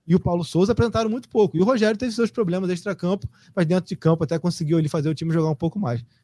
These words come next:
Então, acho que é, é um debate que, é, os mais antigos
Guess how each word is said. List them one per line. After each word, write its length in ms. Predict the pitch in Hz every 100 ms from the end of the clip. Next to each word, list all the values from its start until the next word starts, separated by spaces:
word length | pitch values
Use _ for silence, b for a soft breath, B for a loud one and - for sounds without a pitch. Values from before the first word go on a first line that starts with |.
| _ -
Então, 120 | 135
acho 160 | 139
que 100 | -
é, 420 | 156 147 139 131 127
é 60 |
um 80 | 147
debate 480 | 156 135 151 - 147
que, 260 | 156 143 - b b
é, 160 | 123 127
os 160 | 139 131
mais 320 | 147 170 160
antigos 680 | 160 - 180 170 127 -